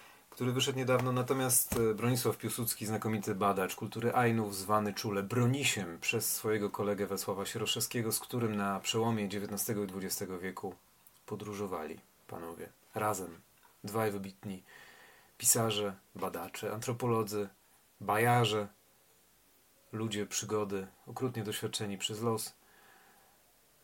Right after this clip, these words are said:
Czasem też okrutnie się kończyły ich, bardzo smutno ich losy, tak jak w przypadku Bronisława Piłsudskiego, ale o tym w następnym odcinku. Ramat, Ikupasuj i Nau, a także Kamuj.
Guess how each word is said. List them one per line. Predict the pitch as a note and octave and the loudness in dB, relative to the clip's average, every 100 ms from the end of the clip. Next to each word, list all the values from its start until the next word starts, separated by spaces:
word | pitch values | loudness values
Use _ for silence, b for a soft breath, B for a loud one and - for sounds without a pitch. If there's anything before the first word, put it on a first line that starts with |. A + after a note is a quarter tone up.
| A#2+ G#2 | -16 -4
Czasem | A2+ G2+ A2+ G2+ | -2 -2 -4 -4
też | G#2+ G2+ G2+ | -2 0 0
okrutnie | B2 A2+ G#2+ G#2+ | 0 -4 -6 -6
się | G2 | -6
kończyły | - G#2+ - G#2 G2 | -4 -2 0 0 -2
ich, | G2 G#2 - - | -2 -6 -10 -6
bardzo | G#2 G#2 G#2+ | -4 -4 -4
smutno | - G#2 A2+ G#2+ G2+ | -4 -6 -4 -4 -4
ich | A#2 - | -6 -6
losy, | A2+ G2+ - A#2+ | -2 -2 -2 -6
tak | A2 G#2+ A2 | -6 -8 -6
jak | G#2+ - | -10 -12
w | - | -12
przypadku | - G#2+ G#2 A#2 | -8 -6 -4 -4
Bronisława | A2+ A2 A2+ G#2+ | -2 0 0 -2
Piłsudskiego, | G2+ G#2+ A#2 - G#2+ G2 | -2 -8 -8 -8 -8 -6
ale | - C3+ - | 0 0 4
o | G3+ | 2
tym | G3 C3 B2 - | 2 -4 -4 -8
w | A#2 | -6
następnym | B2+ B2 B2+ A2 G#2+ G2+ | -2 0 0 -2 -4 -6
odcinku. | - F#2+ F#2+ - - - | -6 -10 -10 -14 -12 -4
Ramat, | A#2 D#3+ F3+ G2+ - - B B B B - | 2 4 4 2 0 -12 B B B B -10
Ikupasuj | B2+ C#3 B2 B2 A#2 - G#2 F#2+ F#2+ b b _ | -6 -4 6 6 6 2 -2 -6 -10 b b _
i | A2+ | -6
Nau, | A2+ A2 A2 G2+ F#2+ - _ B B B B B B | 2 6 6 6 2 -6 _ B B B B B B
a | B2 | -2
także | B2 G#2+ A#2+ | 2 2 2
Kamuj. | A#2+ B2+ G2 F2+ | 2 2 2 -4